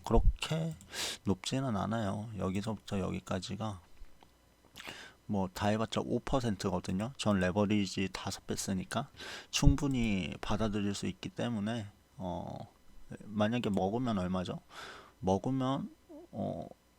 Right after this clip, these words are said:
삼점오 퍼센트에서 오 프로도 가능한 영역이기 때문에,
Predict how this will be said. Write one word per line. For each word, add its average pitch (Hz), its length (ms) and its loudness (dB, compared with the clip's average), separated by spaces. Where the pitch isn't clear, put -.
삼점오 110 640 2
퍼센트에서 110 720 0
오 110 140 2
프로도 98 640 -2
가능한 107 420 2
영역이기 98 520 2
때문에, 113 520 -2